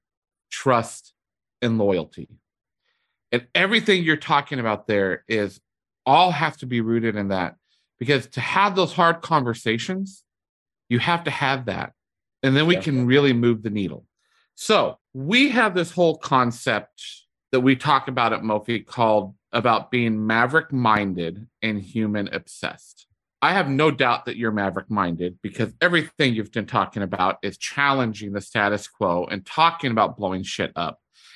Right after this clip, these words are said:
Speaker 1: and talking about pushing the norms, right? So perfect maverick-minded and everything human-obsessed. So when you're teaching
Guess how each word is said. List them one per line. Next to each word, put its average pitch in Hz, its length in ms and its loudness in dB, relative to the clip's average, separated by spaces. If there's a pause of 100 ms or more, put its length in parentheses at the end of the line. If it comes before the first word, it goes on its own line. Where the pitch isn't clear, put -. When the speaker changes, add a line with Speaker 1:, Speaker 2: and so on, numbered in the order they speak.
(180)
Speaker 1:
and 113 180 -8
talking 190 480 2
about 117 380 0
pushing 123 340 -2
the 110 80 -4
norms, 87 560 -6
right? 107 320 0
So 117 340 -2 (720)
perfect 214 420 2
maverick-minded 113 800 0
and 175 520 2
everything 170 460 2
human-obsessed. 104 840 -8 (260)
So - 420 2 (440)
when 175 380 4
you're 240 220 6
teaching 139 920 -4